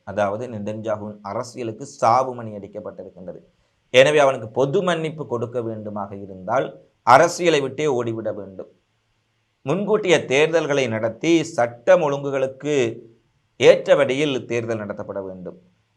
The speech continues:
அக்டோபர் ஏழு தாக்குதல் தொடர்பிலான அனைத்து விசாரணைகளையும் முழுமைப்படுத்தப்பட வேண்டும். இவை நிறைவேற்றப்பட்டால் மட்டுமே மன்னிப்பு என்று இஸ்ரேலிய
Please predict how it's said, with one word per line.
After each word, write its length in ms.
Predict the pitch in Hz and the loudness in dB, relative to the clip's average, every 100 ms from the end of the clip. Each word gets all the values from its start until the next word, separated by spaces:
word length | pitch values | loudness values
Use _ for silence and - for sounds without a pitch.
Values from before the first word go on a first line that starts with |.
| _ | _
அக்டோபர் 420 | 131 139 165 151 | 4 6 4 2
ஏழு 160 | 131 123 | 2 2
தாக்குதல் 580 | 113 113 120 - 123 143 123 110 - | 6 6 6 0 -2 0 0 -4 -8
தொடர்பிலான 680 | 104 113 110 113 107 107 107 | -8 -6 -6 -4 -2 -2 -6
அனைத்து 300 | 101 120 107 135 | -8 -10 -10 -12
விசாரணைகளையும் 720 | 113 113 107 107 101 117 110 | -6 -4 -4 -4 -8 -8 -8
முழுமைப்படுத்தப்பட 760 | 104 120 117 107 104 98 98 92 | -8 -8 -8 -10 -10 -10 -10 -8
வேண்டும். 380 | 98 101 107 107 - _ _ _ _ _ - | -10 -6 -6 -8 -16 _ _ _ _ _ -2
இவை 140 | 113 110 | 0 0
நிறைவேற்றப்பட்டால் 800 | 107 139 156 139 117 113 110 | -2 -4 -4 -8 -10 -6 -6
மட்டுமே 500 | 101 98 - 101 110 127 - | -6 -12 -14 -14 -12 -14 -16
மன்னிப்பு 400 | 113 101 107 104 98 | -12 -10 -10 -12 -14
என்று 260 | 95 104 127 107 101 - _ _ | -10 -6 -4 -4 -8 -14 _ _
இஸ்ரேலிய 360 | - 113 117 | -12 -6 -4